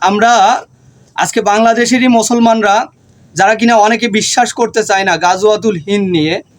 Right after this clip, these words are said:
তারা বিভিন্ন বক্তা যারা কিনা গাজওয়াতুল হিন্দকে মিথ্যা প্রমাণিত করার চেষ্টা করে। দেখো, গাজওয়াতুল হিন্দ কখনো ভুলে যাওয়া যাবে না, গাজওয়াতুল হিন্দ ভুলে যাওয়া যাবে না।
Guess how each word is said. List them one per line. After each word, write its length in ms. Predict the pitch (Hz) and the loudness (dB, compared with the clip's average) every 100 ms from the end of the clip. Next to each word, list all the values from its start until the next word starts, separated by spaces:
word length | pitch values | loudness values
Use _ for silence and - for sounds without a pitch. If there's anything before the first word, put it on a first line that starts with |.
| _ _ _ - | _ _ _ -2
তারা 200 | 196 214 | 0 2
বিভিন্ন 400 | 214 233 233 233 | 0 2 2 2
বক্তা 520 | 214 208 - 220 180 | 2 -2 -2 0 2
যারা 220 | 175 185 | 2 0
কিনা 220 | 190 214 | 0 -2
গাজওয়াতুল 560 | 190 185 185 214 220 214 | 0 0 2 0 0 -2
হিন্দকে 520 | 185 208 202 190 190 | -2 -4 -2 -2 -2
মিথ্যা 480 | 220 190 - - 226 | -2 -6 -6 -2 -2
প্রমাণিত 500 | 226 220 220 220 220 | 0 0 0 0 -2
করার 280 | 214 202 202 - | -2 0 -2 -4
চেষ্টা 360 | 196 - 190 | -12 -6 -4
করে। 280 | 180 185 220 - _ _ - - _ | -2 -2 -2 -6 _ _ -20 -20 _
দেখো, 220 | 180 202 | -4 -2
গাজওয়াতুল 560 | 180 185 202 233 254 220 | 0 0 2 0 0 0
হিন্দ 540 | 160 226 202 127 - - _ _ | 0 0 0 -2 -10 -20 _ _
কখনো 320 | 170 170 208 214 | -6 -2 -2 -2
ভুলে 280 | 160 190 | -2 -2
যাওয়া 260 | 185 185 185 | 0 0 2
যাবে 260 | 165 156 156 | 0 0 0
না, 300 | 156 135 - _ _ _ _ _ - | 0 -2 -6 _ _ _ _ _ -2
গাজওয়াতুল 460 | 165 196 208 233 | 0 0 0 0
হিন্দ 220 | 196 214 208 | 0 -2 0
ভুলে 220 | 190 214 | 0 2
যাওয়া 200 | 214 208 | 2 0
যাবে 200 | 202 208 | 0 2
না। 220 | 226 262 | 2 0